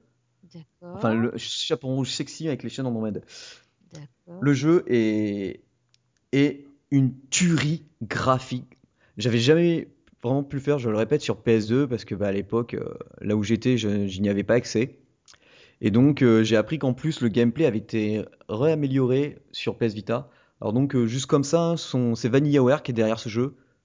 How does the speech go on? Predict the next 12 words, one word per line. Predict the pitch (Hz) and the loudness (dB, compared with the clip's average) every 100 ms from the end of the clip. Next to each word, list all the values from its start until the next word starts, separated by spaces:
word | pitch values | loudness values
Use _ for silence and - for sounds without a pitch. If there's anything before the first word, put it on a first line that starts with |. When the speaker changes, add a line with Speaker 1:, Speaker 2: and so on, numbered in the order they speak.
| _ | _
Speaker 2:
Donc, | 107 110 113 | -6 -2 0
euh, | 107 101 101 | 2 2 0
Ma-, | 107 127 | 0 0
Muramasa, | - 143 139 131 120 139 | 2 2 4 2 2 -2
tout | 147 | -4
simplement, | 131 131 127 117 139 - | -4 -4 0 0 0 0
et | 113 104 107 101 - _ _ - | 0 0 -2 -6 -10 _ _ -20
Dragon's | 98 117 120 120 - | -4 0 2 2 -2
Crown. | - 117 135 _ _ _ _ _ _ _ _ _ _ _ _ _ _ - | -4 -4 -6 _ _ _ _ _ _ _ _ _ _ _ _ _ _ 0
Les | 135 | 2
combats | 139 151 147 156 - | 2 2 4 2 0
sont | - - - 151 | -10 -12 -6 -6